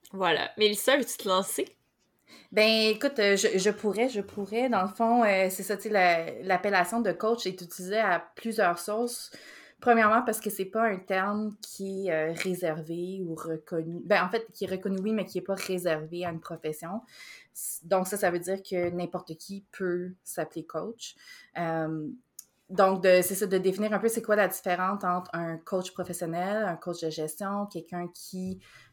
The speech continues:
Speaker 2: euh, se nomme coach, mais peut-être qu'il utilise d'autres sortes de techniques qui devraient appartenir à une autre appellation. Donc, ça veut pas dire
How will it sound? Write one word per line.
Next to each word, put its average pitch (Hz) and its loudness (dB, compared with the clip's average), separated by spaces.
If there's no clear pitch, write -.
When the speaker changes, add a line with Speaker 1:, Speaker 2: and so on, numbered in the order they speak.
Speaker 2:
euh, 160 -2
se - -2
nomme 208 4
coach, 220 6
mais 175 0
peut-être 180 0
qu'il 190 -6
utilise 185 -6
d'autres 190 2
sortes 180 -6
de 180 -4
techniques 180 -8
qui - -20
devraient 170 -2
appartenir 160 -4
à 160 0
une 165 -2
autre 175 -6
appellation. 165 -4
Donc, 156 -8
ça 165 0
veut 160 -2
pas 165 0
dire 180 -4